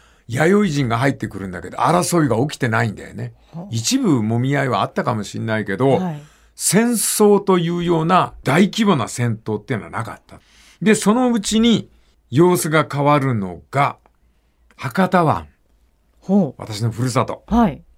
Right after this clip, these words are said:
Speaker 1: 糸島。
Speaker 2: はい。
Speaker 1: 随分歩いたことありますが、ここの平野に新しい人たちが到着し始めた。これは、揚子港河口に住んでいた海洋性の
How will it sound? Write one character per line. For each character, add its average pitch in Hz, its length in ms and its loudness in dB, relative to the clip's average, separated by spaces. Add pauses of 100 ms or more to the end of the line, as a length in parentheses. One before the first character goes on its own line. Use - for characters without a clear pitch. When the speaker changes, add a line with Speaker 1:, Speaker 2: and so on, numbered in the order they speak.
(140)
Speaker 1:
糸 - 260 2
島。 - 360 0 (680)
Speaker 2:
は 127 180 -14
い。 - 140 -20 (140)
Speaker 1:
随 101 160 -6
分 87 140 -4
歩 104 140 2
い 113 60 4
た 87 120 -2
こ 85 120 -6
と 80 80 -10
あ 82 40 -6
り 85 80 -6
ま 85 140 -10
す - 100 -16
が、 92 120 -20 (440)
こ - 100 -20
こ 151 100 2
の 139 120 2
平 123 340 4
野 90 40 -4
に 123 240 -4 (420)
新 226 480 0
し 233 260 -2
い - 20 0
人 131 220 -4
た 113 140 0
ち 113 120 -8
が 165 80 0
到 113 340 -2
着 - 300 -10
し - 240 -4
始 101 200 -2
め 73 140 -12
た。 - 280 -12 (840)
こ 151 100 0
れ 147 140 6
は、 131 300 2 (580)
揚 208 340 2
子 - 180 -4
港 180 280 2
河 113 220 -10
口 165 320 0
に 151 120 0
住 156 240 -4
ん 135 100 0
で 101 100 0
い 92 100 -4
た - 240 -6 (480)
海 220 480 2
洋 196 340 6
性 175 420 0
の 180 320 2